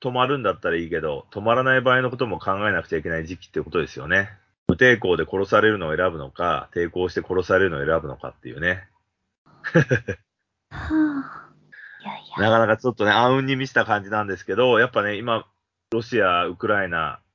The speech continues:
Speaker 1: あと、パラリンピックが終わった後の中国の動向っていうのは本当注目ですよね。
Speaker 2: はい。
Speaker 1: はい。
Speaker 2: そうですね。で、まあ、本当にインテリジェンスな世界の知識人たちがどういう答えを出すんだろうっていうのも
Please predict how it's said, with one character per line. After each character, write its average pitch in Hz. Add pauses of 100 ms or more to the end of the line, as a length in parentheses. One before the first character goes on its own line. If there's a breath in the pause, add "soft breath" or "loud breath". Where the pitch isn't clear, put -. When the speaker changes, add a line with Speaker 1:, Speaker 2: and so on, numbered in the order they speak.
(100)
Speaker 1:
あ 92
と、 85
パ 113
ラ 110
リ 110
ン 101
ピ 113
ッ 95
ク 101
が 90
終 85
わ 87
っ -
た 92
後 90
の 82
中 110
国 87
の 80
動 85
向 90
っ 80
て 95
い -
う -
の 78
は 73
本 113
当 110
注 120
目 107
で 101
す 95
よ 73
ね。 92 (400)
Speaker 2:
は 208
い。 190 (520)
Speaker 1:
は -
い。 - (320)
Speaker 2:
そ 196
う -
で 202
す 208
ね。 202
で、 208
ま 208
あ、 202
本 233
当 254
に 233
イ -
ン 233
テ 269
リ 262
ジ 226
ェ 220
ン 233
ス 233
な 208
世 -
界 214
の 196 (200)
知 220
識 247
人 240
た 214
ち 220
が 208 (160)
ど 240
う 339
い 403
う 381
答 226
え 220
を 208
出 214
す 214
ん 208
だ 202
ろ 202
う -
っ -
て 214
い 208
う 202
の 196
も 208